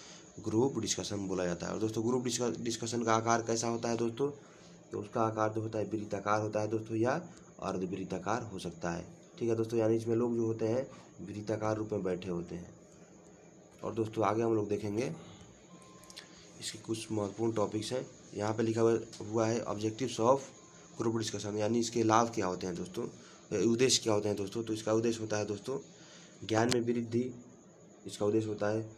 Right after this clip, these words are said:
मनोवृत्ति में परिवर्तन, यानी attitude में बदलाव करना, और व्यवहार में परिवर्तन भी है,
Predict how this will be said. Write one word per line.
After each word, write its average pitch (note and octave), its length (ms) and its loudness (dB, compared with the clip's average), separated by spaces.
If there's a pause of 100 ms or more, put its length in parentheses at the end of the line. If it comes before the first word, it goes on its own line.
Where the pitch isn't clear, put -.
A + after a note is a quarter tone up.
(200)
मनोवृत्ति A2+ 480 4
में B2 120 2
परिवर्तन, A#2 580 4 (440)
यानी G#2+ 180 4
attitude A2 340 0
में A#2 140 2
बदलाव A2 340 6
करना, A#2+ 380 2 (500)
और G2 100 -4
व्यवहार A2+ 380 4
में C#3 140 4
परिवर्तन A2+ 460 4
भी G#2+ 80 -2
है, A#2+ 220 0